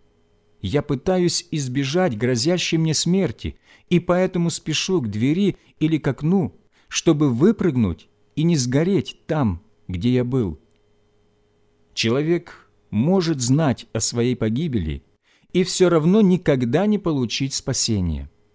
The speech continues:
Он может задуматься над своей жизнью и всё равно умереть в грехах. Если ты заметил, что обанкротился,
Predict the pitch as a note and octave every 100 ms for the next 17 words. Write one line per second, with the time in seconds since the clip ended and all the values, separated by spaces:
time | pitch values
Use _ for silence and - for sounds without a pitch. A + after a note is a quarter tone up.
0 | _ _ _ _ _ E3+ F#3 F#3 G3 F#3+
1 | F3+ E3+ - _ _ - F2+ D3+ E3 G3+
2 | C3 - G#2 A2 - B2 C#3 D3+ A2+ D3+
3 | G3 A#2 E2 C#2 _ - - F3 - F#3+
4 | F3 E3+ F#3 F#3 - F3 D3 C#3 E3 D#3
5 | - - _ - F2+ F#2+ B2+ - G2+ E2+
6 | - _ _ _ _ _ _ _ _ _
7 | _ _ _ _ - - F3+ - D#3 -
8 | F#3 C#3+ E3 F#3 - D#2 C#2+ _ _ _
9 | - - D#3+ C#3+ D#3+ C#3 C3+ A#2 F#3 F#3+
10 | B2+ G2+ - D2